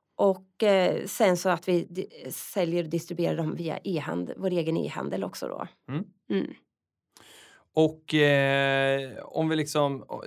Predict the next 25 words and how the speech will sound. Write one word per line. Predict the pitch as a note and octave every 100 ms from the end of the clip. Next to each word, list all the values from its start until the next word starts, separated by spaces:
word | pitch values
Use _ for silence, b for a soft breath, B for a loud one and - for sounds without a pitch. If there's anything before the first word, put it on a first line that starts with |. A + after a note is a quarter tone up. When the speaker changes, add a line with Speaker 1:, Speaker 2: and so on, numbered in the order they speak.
| - - _ _
Speaker 2:
ska | - - A#2
fundera | D3+ C#3 C3 B2+
på |
så | B2 A2
här, |
ja, | C#3
men | D3+ D3+
för | D3+ E3 D#3 C#3+ -
ett | E3+ -
och |
ett | C#3+
halvt | C3+ -
år | C#3+
sedan | - B2+
då | A2+
så, | - B2+ A#2 - b b
så | -
tog | A#2 B2
ni | A#2+ A#2
in, | A2 A2+
eh, | A2+ A2 A2 F#2+
pengar | A2 A2 G#2
senast | C#3 C#3 D3+ F#3 -
och, | B2+ B2+ B2 A#2+
eh, | A2+ G2